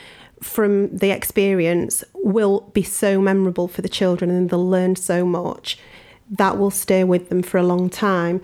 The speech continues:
So it's not about having to go to the theatre every week or having to, to go to a sporting venue every week. It's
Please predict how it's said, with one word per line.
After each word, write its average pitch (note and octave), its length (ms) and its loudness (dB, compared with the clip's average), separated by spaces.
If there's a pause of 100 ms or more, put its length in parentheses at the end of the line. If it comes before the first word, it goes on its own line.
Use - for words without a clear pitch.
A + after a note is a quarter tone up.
(180)
So - 140 0
it's - 160 0
not A#3 340 2
about E3+ 280 2
having F3 160 0
to - 80 -4
go E3 100 2
to - 100 -6
the - 80 -4
theatre E3+ 380 0
every - 180 -4
week F#3+ 340 -4
or E3+ 120 0
having E3+ 340 0
to, E3 240 0 (460)
to F3 440 2 (200)
go F3 140 2
to - 160 -4
a E3 40 -4
sporting F3 540 0
venue E3+ 320 0
every F#3 200 -2
week. F3 360 0
It's - 200 -4